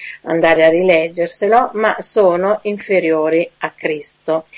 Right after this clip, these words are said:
Poi abbiamo parlato delle, della classificazione degli angeli, abbiamo detto che ci sono gli arcangeli, i serafini, i cherubini,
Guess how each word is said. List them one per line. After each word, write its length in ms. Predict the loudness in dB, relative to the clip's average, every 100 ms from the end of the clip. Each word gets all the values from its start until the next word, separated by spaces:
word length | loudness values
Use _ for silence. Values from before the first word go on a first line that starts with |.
| -10 0
Poi 140 | 2
abbiamo 340 | 4 2 0 0
parlato 640 | 0 2 0 -2 0 0
delle, 480 | 0 -2 -2 -2 0
della 300 | 0 0 -2
classificazione 1200 | -2 -4 -4 -8 -8 -4 -4 -4 2 4 4 0
degli 260 | -2 -2 0
angeli, 480 | 0 -2 -6 -2 -2
abbiamo 320 | 0 -2 -2
detto 280 | -2 -2 -2
che 140 | -4
ci 120 | -6
sono 300 | -6 -4 -4
gli 140 | -2 -4
arcangeli, 840 | -4 0 2 2 2 -2 -4 -4
i 60 | -8
serafini, 760 | -8 -6 -6 -4 -2 0 -2
i 60 | -2
cherubini, 800 | -4 -4 -2 0 2 0 -2